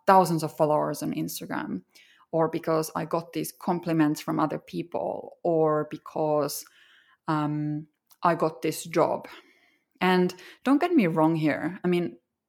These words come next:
I think we all deserve to be proud on our achievements and accomplishments. But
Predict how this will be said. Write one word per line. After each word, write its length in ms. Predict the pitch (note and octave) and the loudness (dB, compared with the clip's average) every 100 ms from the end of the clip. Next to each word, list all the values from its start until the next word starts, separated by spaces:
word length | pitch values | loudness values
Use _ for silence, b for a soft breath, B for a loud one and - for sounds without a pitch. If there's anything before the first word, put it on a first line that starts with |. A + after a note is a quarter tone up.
| - | -8
I 80 | G3+ | -6
think 360 | B3+ B3 - G3 | -2 -4 -4 -2
we 260 | F#3+ G#3+ | 2 2
all 500 | - G3 G3 D#3+ D#3+ B B | 0 0 2 2 -2 B B
deserve 340 | - F3+ F3+ F3+ | -8 0 0 0
to 60 | |
be 140 | F3 D3+ | -4 -6
proud 600 | - F3 E3 C3+ A#2+ C#3 | -2 2 2 2 -2 -4
on 120 | D#3+ | -2
our 160 | D3+ D3+ | -2 -2
achievements 720 | D#3+ - F3+ D#3+ D#3+ C#3+ D3+ | -6 -6 -8 -4 -4 -4 -6
and 100 | - | -10
accomplishments. 920 | F3+ - F#3+ - - - - - - b b b b b | -8 -6 -4 -6 -8 -8 -10 -12 -16 b b b b b
But 320 | - F#3 F#3 | 4 6 6